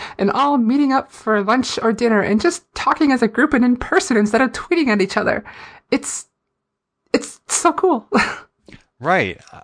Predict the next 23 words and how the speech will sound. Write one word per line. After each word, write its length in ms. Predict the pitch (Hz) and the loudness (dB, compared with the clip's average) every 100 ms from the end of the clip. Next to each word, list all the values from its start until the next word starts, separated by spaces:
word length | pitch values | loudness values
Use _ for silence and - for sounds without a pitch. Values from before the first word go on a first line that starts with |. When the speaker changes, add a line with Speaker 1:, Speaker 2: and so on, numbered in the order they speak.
| _ _ - | _ _ -2
Speaker 2:
I 140 | 127 | -2
totally 440 | 113 - 143 143 135 | -4 -8 -6 -4 -6
agree 220 | 123 131 | -4 -6
with 100 | 135 | -6
the 60 | |
statements 340 | 110 127 117 - | -6 -6 -8 -6
you 60 | |
made 120 | 113 104 | -4 -2
earlier 280 | 120 151 | 0 2
about 200 | 127 98 | 2 0
Twitter 280 | - 123 117 | 0 0 0
being 180 | 104 107 | 0 -4
a 60 | 95 | -6
great 420 | - 104 110 82 | -6 -2 -2 -2
tool 440 | - 120 117 135 | -8 -6 -6 -6
to 280 | 123 - 98 | -8 -8 -6
network 580 | 95 107 - 160 175 - | -4 -6 -4 -4 -6 -6
and 260 | 123 117 117 | -6 -4 -4
just 240 | 127 - | -6 -4
to 180 | - 113 - | -8 -8 -8
establish 520 | 107 - 117 117 - | -8 0 0 0 -2
personal 320 | 127 113 117 | -6 -6 -8
connections. 680 | 104 113 127 - 185 185 - | -6 -2 -2 -2 -6 -6 -8